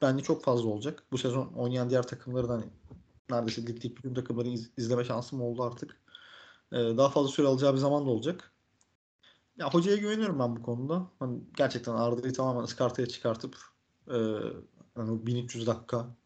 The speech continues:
zorunlu süresini kullandırmayacak kadar deli olduğunu da düşünmüyorum. E, zamanla göreceğiz zaten bunu.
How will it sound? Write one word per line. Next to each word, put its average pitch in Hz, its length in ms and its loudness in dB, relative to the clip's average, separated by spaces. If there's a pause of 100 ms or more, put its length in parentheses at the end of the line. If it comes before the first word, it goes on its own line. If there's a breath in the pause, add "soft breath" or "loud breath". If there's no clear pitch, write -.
(120)
zorunlu 120 400 2
süresini 123 440 -6
kullandırmayacak 123 800 0 (500)
kadar 120 360 2
deli 131 200 10
olduğunu 127 300 6
da 120 80 -2
düşünmüyorum. 110 440 -6 (1400 loud breath)
E, 160 40 -4 (400)
zamanla 196 380 6
göreceğiz 180 380 6
zaten 113 380 -2
bunu. 208 240 -4